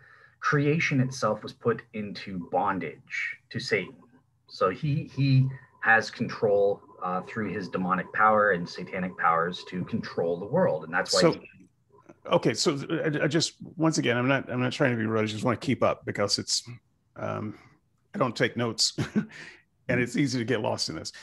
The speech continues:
Speaker 2: So you believe it's possible that Satan may have had some actual domain, maybe the number two in heaven, and maybe he was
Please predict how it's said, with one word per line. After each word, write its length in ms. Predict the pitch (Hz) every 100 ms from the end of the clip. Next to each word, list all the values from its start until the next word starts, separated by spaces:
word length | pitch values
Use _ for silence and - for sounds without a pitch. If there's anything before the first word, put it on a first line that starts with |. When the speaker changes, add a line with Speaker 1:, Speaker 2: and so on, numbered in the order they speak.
| -
Speaker 2:
So 420 | - 175 143 131 - _ _ _ _ _ _ _
you 220 | 151 190
believe 300 | 214 208 180
it's 100 | -
possible 440 | - 160 147 131 110
that 120 | -
Satan 380 | - 160 123 131
may 120 | 147
have 120 | 127
had 320 | 117 120 110
some 340 | - - 147 120
actual 540 | 160 160 - 104 78 - _ 95
domain, 680 | 107 98 98 65 69 - - -
maybe 320 | 123 123 120
the 80 | 113
number 320 | 113 120 113
two 460 | - 151 117 104 -
in 160 | 107
heaven, 420 | 127 113 104 107 -
and 280 | 104 107
maybe 260 | 117 117 110
he 140 | 113
was 520 | 117 135 120 107 110